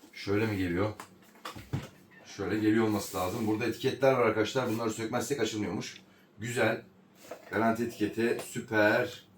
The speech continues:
Harika. Beğendim bu olayı. Yalnız bir tane burada mı var? Yok. Evet.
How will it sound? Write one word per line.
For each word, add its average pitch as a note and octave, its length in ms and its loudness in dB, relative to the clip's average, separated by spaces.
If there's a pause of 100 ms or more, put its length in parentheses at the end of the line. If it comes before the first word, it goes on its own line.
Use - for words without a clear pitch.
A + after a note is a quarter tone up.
(1080)
Harika. F2+ 440 0 (500)
Beğendim D2+ 360 -8
bu C#2+ 40 -6
olayı. D#2+ 320 -6 (320)
Yalnız - 260 -12 (320)
bir - 40 -20
tane E2+ 280 -8
burada F2 200 -6
mı D2 60 -6
var? F#2+ 220 -8 (500)
Yok. - 280 -8 (1120)
Evet. - 500 -4